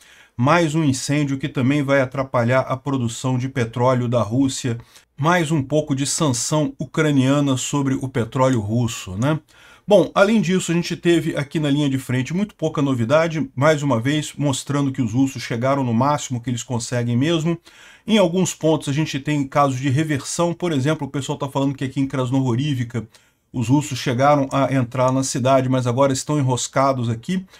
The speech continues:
estão isolados, não conseguem ser, é, reabastecidos, ou seja, estão cercados em Krasnohorivka.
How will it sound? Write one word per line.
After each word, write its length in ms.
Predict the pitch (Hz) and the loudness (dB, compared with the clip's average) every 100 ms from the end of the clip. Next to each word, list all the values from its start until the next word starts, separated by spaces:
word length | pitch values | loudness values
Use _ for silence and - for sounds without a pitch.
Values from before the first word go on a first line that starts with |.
| - - - | -20 -18 -10
estão 400 | 117 - 143 143 | -8 0 0 0
isolados, 640 | 160 147 139 135 151 131 | -2 2 4 6 6 4
não 140 | 127 156 | 0 0
conseguem 480 | 147 127 147 139 127 | 0 0 0 0 0
ser, 420 | - 135 131 - | 0 0 0 0
é, 120 | 120 | 0
reabastecidos, 1000 | 117 139 131 127 127 113 - 180 160 135 | 2 2 2 -2 -4 -6 -4 -4 -2 -2
ou 80 | 131 | -2
seja, 300 | - 123 120 | -2 -2 -2
estão 260 | 117 147 | -4 -6
cercados 720 | 135 151 127 - 139 139 117 - - - - 143 | -6 -8 -8 -4 -2 -2 -6 -10 -20 -20 -10 -4
em 80 | |
Krasnohorivka. 1080 | 147 139 131 135 123 113 165 185 175 185 175 | -2 0 0 2 2 2 0 0 -2 -2 -4